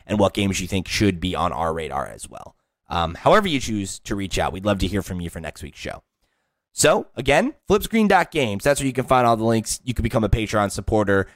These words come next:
You can find our sister shows. We got a lot of good content out there for you these days. We, uh, just did an episode all about the latest Nintendo Direct. So if you're a handheld nerd, uh, like us and you wanna go listen to our reactions to that news,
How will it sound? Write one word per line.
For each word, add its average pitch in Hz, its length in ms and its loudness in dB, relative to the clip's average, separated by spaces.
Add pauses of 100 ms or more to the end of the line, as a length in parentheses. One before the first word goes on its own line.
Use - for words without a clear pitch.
(100)
You 131 140 0
can 120 140 2
find 113 240 2
our 104 80 2
sister 107 340 -2
shows. 104 600 4 (320)
We 170 100 4
got 165 120 8
a 151 40 6
lot 143 140 6
of 135 80 -2
good 120 140 2
content 110 340 -2
out 98 120 -2
there 101 120 0
for 104 100 -2
you 98 120 2
these 95 200 0
days. 92 220 -4
We, 107 180 4
uh, 104 160 4
just 123 240 2
did 131 120 4
an 117 80 2
episode 113 340 2
all 104 120 6
about 101 200 2
the 101 60 -2
latest 98 320 0
Nintendo 92 380 -4
Direct. 98 440 0 (240)
So 107 100 2
if 98 100 2
you're 98 180 4
a 92 60 2
handheld 95 540 0
nerd, 90 440 0 (100)
uh, 90 280 0
like 95 400 -4
us 139 460 2
and 101 160 -6
you 98 80 0
wanna 95 160 0
go 90 100 -6
listen 92 300 -4
to - 120 -12
our 90 120 -6
reactions 92 560 -6
to 90 120 -14
that 175 240 0
news, 156 300 -8